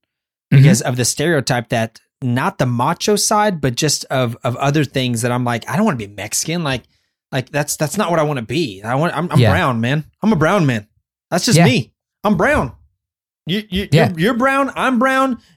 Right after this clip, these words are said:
Speaker 2: Black guys are black. White people are white. Why can't I be brown? Why do I gotta be called a Mexican?"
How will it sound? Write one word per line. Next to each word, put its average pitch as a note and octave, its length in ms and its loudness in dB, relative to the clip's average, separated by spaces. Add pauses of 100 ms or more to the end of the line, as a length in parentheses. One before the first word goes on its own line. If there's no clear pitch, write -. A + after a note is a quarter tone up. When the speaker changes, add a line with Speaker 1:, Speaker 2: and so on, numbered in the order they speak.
Speaker 2:
Black F3+ 400 -2
guys B3 300 0
are F3+ 60 2
black. G3+ 400 0
White F#3+ 320 0
people A3 260 2
are F#3 100 4
white. G3 300 0
Why F#3 140 2
can't G3 240 -2
I C#3+ 100 2
be E3 100 0
brown? C3+ 340 0
Why D3 120 2
do F3+ 80 0
I E3+ 100 0
gotta D#3 160 0
be C#3+ 140 -2
called C#3 240 0
a B2 40 -2
Mexican?" B2+ 460 -4